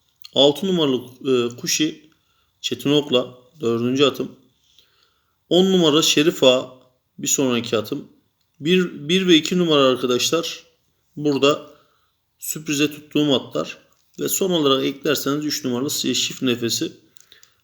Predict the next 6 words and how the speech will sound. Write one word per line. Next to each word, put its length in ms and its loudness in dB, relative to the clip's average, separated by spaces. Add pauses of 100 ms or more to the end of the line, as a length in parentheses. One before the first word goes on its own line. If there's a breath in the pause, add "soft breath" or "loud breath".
(160)
Buraları 320 4
kapatabilirsiniz 800 0
arkadaşlar. 440 0
Çünkü 500 -2 (300)
karışık 440 0
yarışlar 380 2